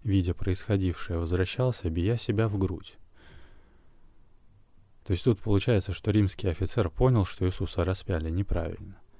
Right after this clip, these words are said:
Сотник — это центурион. Интересно, что люди, собравшиеся туда, как на зрелище, возвращаясь, били себя в грудь. То есть они тоже поняли, в конце концов, по всем этим знамениям.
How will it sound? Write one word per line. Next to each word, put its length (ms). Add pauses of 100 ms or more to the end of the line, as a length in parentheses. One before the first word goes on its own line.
Сотник — 480
это 160
центурион. 680 (2750)
Интересно, 480
что 200
люди, 240
собравшиеся 760
туда, 260
как 180
на 140
зрелище, 560 (600)
возвращаясь, 680
били 240
себя 320
в 120
грудь. 380
То 60
есть 160
они 140
тоже 340
поняли, 360
в 60
конце 300
концов, 340
по 120
всем 260
этим 200
знамениям. 640